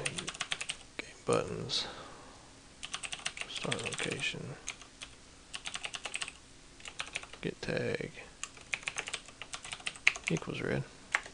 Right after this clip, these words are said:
Make sure that for some reason the tag's not blue. So if it's red turn and the initial button was pressed was red, we'll go ahead and set the move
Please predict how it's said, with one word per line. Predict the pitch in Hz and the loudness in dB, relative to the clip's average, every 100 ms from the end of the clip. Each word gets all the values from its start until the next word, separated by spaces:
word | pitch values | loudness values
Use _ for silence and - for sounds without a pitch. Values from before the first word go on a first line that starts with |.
| - - - - - - - - - - - - - - - - - - - - | -4 -6 -10 -6 -2 0 0 -2 -12 -16 -16 -14 -14 -14 -14 -14 -14 -14 -14 -4
Make | - - | -2 2
sure | - - | 4 6
that | 50 50 - - | 6 4 0 -6
for | - | 0
some | - 98 | 4 6
reason | 95 98 | 6 6
the | 95 | 2
tag's | - 101 - | 6 6 6
not | 101 95 | 2 2
blue. | - 98 - - - - - - - - - - - - - - | 4 4 4 0 -8 -14 -14 -14 -14 -14 -14 -16 -16 -16 -12 0
So | - | 2
if | - | 4
it's | - | 10
red | 120 123 | 12 12
turn | - 117 113 107 | 10 8 8 8
and | 101 101 104 | 8 6 4
the | 110 107 107 - - | 6 6 6 0 0
initial | 98 101 - 107 98 107 | 6 8 8 8 8 8
button | - 101 98 - - - - - - - - - - - - - - | 8 8 6 2 -2 -10 -14 -16 -16 -16 -14 -14 -14 -14 -14 -16 -6
was | - - | -2 -2
pressed | - 104 104 - | 4 10 10 10
was | 110 | 8
red, | 107 104 107 - - | 10 10 8 2 0
we'll | - | 2
go | |
ahead | 90 | 4
and | - | 6
set | 113 - | 6 6
the | 101 | 8
move | 104 107 104 - | 10 10 10 6